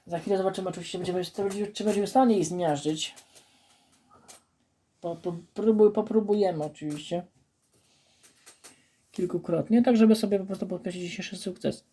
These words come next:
Jaki bez wątpienia jest ten nasz dzisiejszy wygrany etap dogrywki.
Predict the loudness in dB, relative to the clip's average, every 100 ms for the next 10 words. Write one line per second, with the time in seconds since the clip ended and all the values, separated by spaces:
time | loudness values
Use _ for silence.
0 | -12 -8 -2 -2 0 -2 -2 -4 -4 -2
1 | -2 -4 -10 _ _ _ _ _ _ _
2 | _ _ _ -6 -2 0 0 -2 -8 _
3 | -20 -20 -20 _ _ _ _ _ _ _
4 | _ _ _ _ _ _ _ _ -16 -2
5 | -2 2 2 4 6 8 8 6 -2 _
6 | _ _ _ _ -14 -4 -4 -2 -2 -2
7 | -4 -18